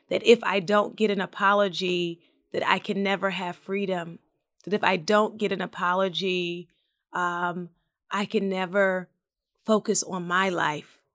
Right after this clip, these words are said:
right? So I hold, I hold my healing, uh, in my hands, as unfair as that is, right? I may not have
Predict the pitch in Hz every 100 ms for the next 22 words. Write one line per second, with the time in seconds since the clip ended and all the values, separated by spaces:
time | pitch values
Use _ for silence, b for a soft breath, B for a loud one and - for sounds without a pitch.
0 | - 185 190 95 101 - B B B -
1 | 208 202 202 b b 185 185 - 233 240
2 | 254 254 247 _ _ _ - 185 180 247
3 | 247 214 202 196 180 233 240 233 196 175
4 | 175 180 _ _ _ _ _ _ - 180
5 | 180 - 220 196 185 180 175 185 - 165
6 | - - - - - 269 226 220 233 -
7 | 202 196 190 185 - 170 - - 180 202
8 | - 202 226 226 220 214